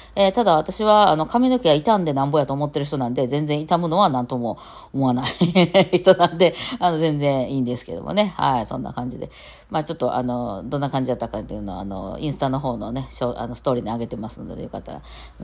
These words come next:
ー、ね、覗きに行ってください。はい。ってなわけですね。まあ、そんな感じでちょっと時間取りまして、またここからちょっと動画編集しようかなと思ってるわけなんですけども、えー、近所っていうのはいいですね。はい。あの、ちょっとしゃ-、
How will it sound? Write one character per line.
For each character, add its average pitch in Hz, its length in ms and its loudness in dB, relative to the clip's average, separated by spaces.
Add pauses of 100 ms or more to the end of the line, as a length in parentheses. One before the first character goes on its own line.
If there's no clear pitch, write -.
(140)
ー、 - 20 -12
ね、 120 240 -8
覗 127 300 -2
き 117 80 -8
に 113 80 -2
行 117 80 -6
っ - 20 -20
て 123 80 -6
く - 80 -12
だ 117 140 -12
さ 120 200 -4
い。 104 100 -8
は 131 260 -4
い。 113 220 -4
っ - 20 -18 (540)
て 269 60 -4
な 240 100 4
わ 214 80 4
け 202 100 2
で 165 120 0
す 156 100 -8
ね。 170 100 2
ま 165 140 4
あ、 160 60 2
そ 190 100 -4
ん 175 60 -2
な 175 100 0
感 175 140 0
じ 165 80 -4
で 160 100 -2
ち - 80 -6
ょ 160 40 -4
っ - 20 -4
と 143 160 -6
時 143 100 -6
間 143 180 -2
取 127 140 -2
り 120 40 -2
ま 135 140 -2
し 135 60 -12
て、 131 100 -6
ま 131 140 -2
た 120 80 -8
こ 120 120 -8
こ 120 60 -18
か 123 80 -6
ら 113 80 -8
ち - 60 -12
ょ 104 60 -10
っ - 20 -20
と 110 100 -10
動 101 120 -8
画 104 100 -8
編 120 140 -6
集 117 100 -12
し - 60 -14
よ 123 80 -6
う - 20 -20
か 120 60 -6
な 123 100 -4
と 143 80 -6
思 160 100 0
っ 175 40 -6
て 185 80 -2
る 180 40 2
わ 170 80 2
け 170 80 0
な 131 120 -4
ん 104 40 -8
で - 60 -14
す - 100 -16
け 127 60 -8
ど 117 80 -8
も、 80 260 -6 (840)
え 127 280 -2
ー、 127 60 -6
近 190 200 -2
所 165 100 2
っ - 40 -2
て - 80 -8
い 127 40 -2
う - 20 -2
の 120 60 -4
は 113 60 -4
い 156 60 -4
い 170 60 -6
で 127 80 -12
す - 100 -10
ね。 240 180 0 (300)
は 120 480 -4
い。 - 60 -18 (500)
あ 170 180 -2
の、 185 140 -4
ち - 160 -4
ょ - 40 4
っ - 100 -4
と 156 160 -4
し - 200 -8
ゃ-、 349 40 -14